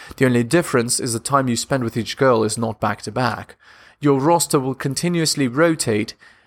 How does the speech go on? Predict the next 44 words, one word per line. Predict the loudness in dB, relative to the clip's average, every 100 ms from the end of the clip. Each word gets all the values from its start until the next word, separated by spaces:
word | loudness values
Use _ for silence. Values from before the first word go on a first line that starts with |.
| _
uh, | -2 0
as | 0 0
women | 0 -2
come | -4 -4
in | -2
and | -2
out | 0 0
of | -4
your | -4 0
life, | 2 2 0 -2
with | -6
many | -2 0 0
returning | -2 0 0 0 -2
over | -4
the | -2
years. | 2 2 0 -4 -8 -12 _ _ _ _
Conclusion. | -6 0 0 0 -4 -8 -20 _ _ _
As | -4 -2
you |
can | -4 -4
see, | 0 2 0 -4 -12 -4
women | 0 2 0
cheat | 0 2 2 2
not | 0 0
because | 0 2 4
they're | 4 4
evil, | 4 2 0 -4 -12 -2
but | 0
because | 2 0 0
it's | -2
a |
stupid | -2 0 -2 0 0
decision | 0 2 2 2 -2
to | -4
put | 0 0
them | 2
into | 0 0 0
relationships | 4 2 2 -2 -2 -2
that | 0
don't | 0 0
account | -2 -4 -6 -6
for |
human | -10 -8 -4
nature. | 0 2 2 -2 -6